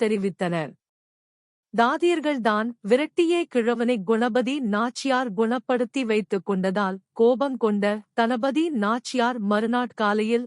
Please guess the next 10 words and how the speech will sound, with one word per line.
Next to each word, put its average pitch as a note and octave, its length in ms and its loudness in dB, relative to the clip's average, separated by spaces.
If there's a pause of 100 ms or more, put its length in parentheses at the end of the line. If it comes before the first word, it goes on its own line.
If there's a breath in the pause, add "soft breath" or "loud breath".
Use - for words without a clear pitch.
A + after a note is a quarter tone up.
(160)
அரசவையில் A3+ 680 0 (140)
குணபதி C#4+ 500 0
வந்தமரும்போது, G3 960 0 (220 soft breath)
"ஆண்டிக் D4+ 440 0
கிழவனை A3+ 440 0
வைத்திருப்பவளுக்கு G3+ 1120 -2 (180)
அரசவையில் A3+ 720 0
என்னுடன் G#3+ 540 0
சம A#3 480 -2
அந்தஸ்தோ?" G3 520 -2